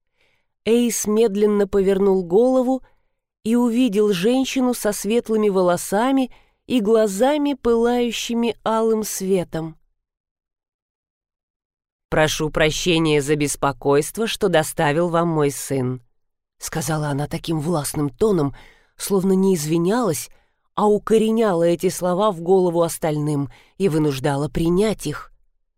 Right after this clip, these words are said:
Эйс удивлённо посмотрел на неё,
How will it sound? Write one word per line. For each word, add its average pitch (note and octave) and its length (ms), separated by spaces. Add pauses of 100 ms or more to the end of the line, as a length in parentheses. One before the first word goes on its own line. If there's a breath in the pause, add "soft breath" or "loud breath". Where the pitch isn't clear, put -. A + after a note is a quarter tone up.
(760)
Эйс A#3 320
удивлённо G#3 540
посмотрел G3 640
на C4 80
неё, C4+ 360